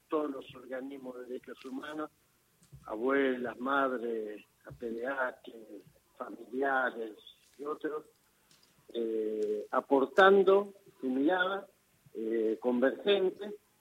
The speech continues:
en torno al tema del negacionismo. Eh, los proyectos que se han presentado, los dos últimos,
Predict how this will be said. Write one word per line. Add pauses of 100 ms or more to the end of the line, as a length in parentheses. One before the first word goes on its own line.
(160)
en
torno
al
tema
del
negacionismo. (440)
Eh,
los
proyectos (100)
que (120)
se
han
presentado, (540)
los
dos
últimos,